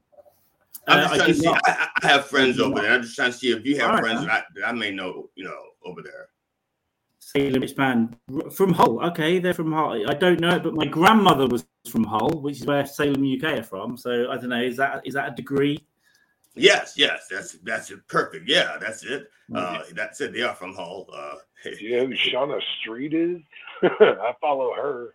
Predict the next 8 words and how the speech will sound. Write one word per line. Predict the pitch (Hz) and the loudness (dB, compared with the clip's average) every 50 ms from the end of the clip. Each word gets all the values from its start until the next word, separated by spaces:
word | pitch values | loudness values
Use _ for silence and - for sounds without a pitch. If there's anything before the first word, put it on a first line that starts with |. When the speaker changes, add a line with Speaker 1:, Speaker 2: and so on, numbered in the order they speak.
| - - | -2 0
Speaker 3:
<laughs> | 202 165 - - - - | 0 0 0 -4 -14 -12
She's | - 143 147 143 - - | -10 -10 -10 -10 -12 -14
from | 180 170 135 120 | -14 -14 -12 -14
the | 113 | -16
U | 110 107 107 107 - - 113 110 113 110 - _ _ - - - - - - _ - - - | -14 -14 -16 -16 -12 -10 -8 -6 -6 -8 -10 _ _ -14 -14 -12 -12 -14 -18 _ -10 -6 -6
K. | 254 - - - 285 - - - 269 - - - | -6 -6 -8 -18 -20 -12 -8 -6 -6 -6 -6 -10
<laughs> | 285 - - _ _ - - _ _ _ _ _ _ _ _ _ - 82 | -12 -12 -12 _ _ -20 -20 _ _ _ _ _ _ _ _ _ -12 -10
Speaker 1:
Uh, | 80 78 78 78 76 | -8 -8 -8 -8 -10